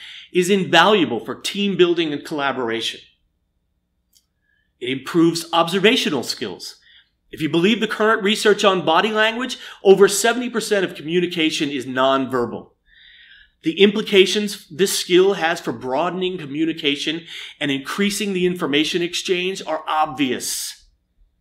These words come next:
And it creates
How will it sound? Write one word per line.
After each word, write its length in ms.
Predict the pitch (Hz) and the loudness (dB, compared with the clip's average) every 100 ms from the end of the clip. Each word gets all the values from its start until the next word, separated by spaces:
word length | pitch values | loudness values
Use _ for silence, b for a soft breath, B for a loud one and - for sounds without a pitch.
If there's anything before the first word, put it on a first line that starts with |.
| _ _ _ _ _ _ _ | _ _ _ _ _ _ _
And 480 | 190 247 269 269 - b b b b | -4 0 0 -2 -8 b b b b
it 80 | 196 | -8
creates 460 | - 254 247 247 | -4 -4 -4 -6